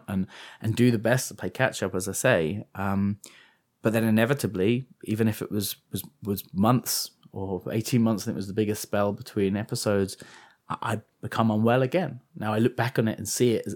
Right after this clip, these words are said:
in a different way now. Um, but that had led to,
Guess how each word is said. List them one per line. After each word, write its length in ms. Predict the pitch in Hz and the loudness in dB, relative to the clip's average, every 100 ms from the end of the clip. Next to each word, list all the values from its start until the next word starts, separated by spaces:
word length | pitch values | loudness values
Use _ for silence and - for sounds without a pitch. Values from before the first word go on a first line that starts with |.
| - | -8
in 120 | 95 | -6
a 60 | 107 | -4
different 320 | 107 - - | -6 -8 -2
way 160 | 120 151 | 2 2
now. 500 | 113 87 139 156 - - | 2 -2 -6 -8 -12 -10
Um, 420 | 104 95 98 98 - - - _ _ _ _ - - | -8 -4 -4 -6 -12 -20 -20 _ _ _ _ -2 6
but 420 | 123 - - - _ _ _ _ - | 6 6 -4 -10 _ _ _ _ -14
that 400 | 120 127 135 135 | 0 6 6 6
had 140 | 127 | 4
led 320 | 110 117 107 | 4 4 2
to, 680 | - - 117 104 101 95 | -2 -2 2 4 4 2